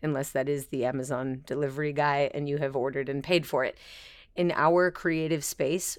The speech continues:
when we're talking about creating change, we must create it. If it doesn't exist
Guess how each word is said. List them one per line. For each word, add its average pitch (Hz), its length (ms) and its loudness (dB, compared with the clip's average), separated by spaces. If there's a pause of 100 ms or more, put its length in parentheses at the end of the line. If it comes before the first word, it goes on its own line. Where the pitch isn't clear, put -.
when 160 140 -2
we're 151 80 0
talking 156 320 0
about 156 240 2
creating 156 560 0
change, 180 520 -2 (460)
we 151 460 -2 (300)
must 151 520 -2 (180)
create 147 400 0
it. - 200 -4
If 175 200 -2
it 156 180 -4
doesn't 190 520 4
exist 165 680 -4